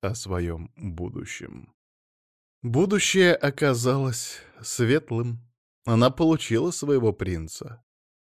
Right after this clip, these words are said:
Слава Лопухин, жених, которого ей нашли родители, оказался высоким, красивым парнем. У него были приятные манеры и богатый словарный запас.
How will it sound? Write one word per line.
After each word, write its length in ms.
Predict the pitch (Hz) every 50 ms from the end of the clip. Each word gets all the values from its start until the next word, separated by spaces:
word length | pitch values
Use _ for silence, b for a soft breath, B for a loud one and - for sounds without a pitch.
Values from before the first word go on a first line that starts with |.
| _ _ _ _ _ _ _ _ _
Слава 480 | - - - 110 107 107 107 101 95 101
Лопухин, 760 | 95 92 92 92 - - - 139 - - - - - - - _ _ -
жених, 680 | - 110 92 98 87 92 104 131 120 90 76 - - -
которого 480 | - 104 95 - 123 117 113 113 107 107
ей 200 | 104 110 120 113
нашли 380 | 101 90 85 - - 101 98
родители, 560 | 95 95 98 110 139 190 196 - - 165 165
оказался 840 | 151 131 117 117 - 101 90 90 98 87 87 - - - - - - _ _ _ _ _ - -
высоким, 840 | 92 85 90 92 87 - - - - - - - 98 - - - - _
красивым 760 | - - 98 98 98 95 - - 120 131 135 135 127 123 120
парнем. 480 | 117 165 151 131 101 87 82 - - - _ _ _ _ _ _ _ _ _ -
У 40 | 139
него 240 | 156 185 208 214 196
были 220 | 147 127 120 117
приятные 680 | 117 120 - 120 123 127 127 120 117 120 - 113 104 104
манеры 440 | 104 104 110 120 147 175 190 185 -
и 160 | - 123 120
богатый 640 | 107 95 104 92 90 87 98 110 131 - - 160 -
словарный 640 | - - 104 95 90 82 85 78 - - 104 80 80
запас. 720 | 76 - - - _ - - - - - - - -